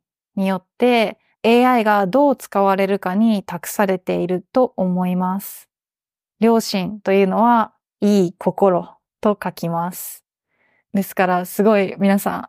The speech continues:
頭のいい人たちだと思うんですけど、広い視野を持って、良識と良心を持った決断、良識を持った方向性に導いてくれていることを願っています。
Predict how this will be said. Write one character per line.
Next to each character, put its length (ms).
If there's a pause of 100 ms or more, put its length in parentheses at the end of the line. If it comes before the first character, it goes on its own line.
頭 360
の 120
い 80
い 40
人 120
た 140
ち 100
だ 140
と 120
思 200
う 40
ん 40
で 100
す 100
け 140
ど、 380
広 360
い 140
視 220
野 160
を 40
持 120
っ 100 (140)
て、 440 (160)
良 260
識 340
と 420
良 180
心 380
を 60
持 100
っ 100
た 140
決 320
断、 300 (160)
良 220
識 300
を 280
持 140
っ 100 (120)
た 280
方 240
向 240
性 420 (480)
に 420 (440)
導 460
い 40
て 140
く 120
れ 120
て 260
い 60
る 120
こ 140
と 180
を 460 (380)
願 200
っ 80
て 180
い 100
ま 240
す。 260